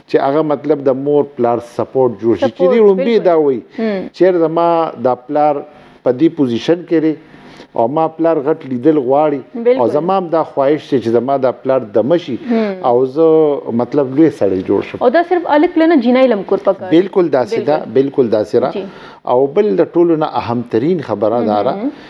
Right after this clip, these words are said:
Speaker 1: چې زموږ په پیر، آ، څونه مشران دي زموږ،
Speaker 2: جی۔
Speaker 1: او د هغې اولاد دي زموږ پښتانه، او چې کومه دغه دي،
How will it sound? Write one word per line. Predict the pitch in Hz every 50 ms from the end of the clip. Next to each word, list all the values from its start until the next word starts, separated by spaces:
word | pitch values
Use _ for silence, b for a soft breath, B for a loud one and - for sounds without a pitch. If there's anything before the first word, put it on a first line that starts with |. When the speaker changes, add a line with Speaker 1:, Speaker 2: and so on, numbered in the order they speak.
| B B B -
Speaker 1:
چې | 123
زموږ | 107 120 123 139 151 143 120
په | - 120 - - -
پیر، | 127 135 135 131
آ، | 135 127 - - - 101 101 101 104 101 - -
څونه | - 127 120
مشران | 113 107 101 - - 107 107 117 123 123 113
دي | 107
زموږ، | 95 104 95 95 101 104 107 139 -
Speaker 2:
جی۔ | 190 220 202 180 B B B B B
Speaker 1:
او | - 104 104
د | 104 110
هغې | 110 117 135 143 -
اولاد | - 101 92 95 101 104 101 107 104 - - -
دي | 107 98 - B B B B B B -
زموږ | 113 98 107 110 101 - -
پښتانه، | 107 - - - 113 101 104 104 113 113 110 110 107 - -
او | - 98 98 92 85 - -
چې | 104 -
کومه | 107 98 101 101 95 95 92 95 -
دغه | 98 92 90 104 104
دي، | 110